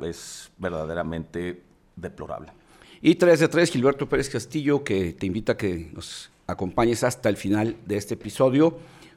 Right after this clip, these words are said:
Speaker 2: Concuerdo con lo que han dicho mis compañeros en esta mesa, es algo que de veras sí es preocupante, no es un pleito menor.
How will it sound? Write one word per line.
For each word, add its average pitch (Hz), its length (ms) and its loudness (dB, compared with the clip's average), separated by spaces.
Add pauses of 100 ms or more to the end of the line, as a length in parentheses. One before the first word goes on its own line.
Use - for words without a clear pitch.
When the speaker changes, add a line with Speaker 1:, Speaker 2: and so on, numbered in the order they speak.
Speaker 2:
Concuerdo 131 640 6
con 135 640 2
lo 104 140 -2
que 104 120 -2
han 113 100 2
dicho 113 540 0
mis 85 120 -10
compañeros 101 480 -2
en 104 100 -2
esta 107 180 -4
mesa, 120 460 -2 (120)
es 104 140 -8
algo 104 400 -2
que 87 80 -6
de 82 100 -2
veras 95 400 -4 (200)
sí 101 280 0
es 95 140 -2
preocupante, 90 880 -8
no 98 240 -4
es - 160 -8
un 87 100 -6
pleito 90 340 -6
menor. 131 360 0